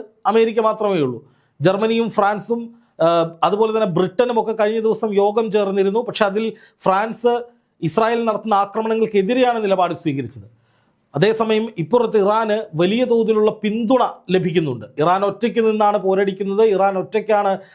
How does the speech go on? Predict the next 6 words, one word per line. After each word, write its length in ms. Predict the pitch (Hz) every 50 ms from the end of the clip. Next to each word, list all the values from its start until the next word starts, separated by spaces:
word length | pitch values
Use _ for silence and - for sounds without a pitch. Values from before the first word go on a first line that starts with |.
| - _ 160
ആ, 40 | 156 160 170 165 165 - 180 185
ഈ 20 | 185 196
പറയുന്ന 320 | 190 190 185 185 180 185 170 170
ആക്രമണങ്ങൾ 460 | 170 - 202 202 196 196 185 190 185 - 180
സംഘടിപ്പിക്കുന്നത്, 640 | 175 180 185 185 - 185 185 185 180 180 180 202 202 170 160
ഇറാൻ 220 | 165 180 190 185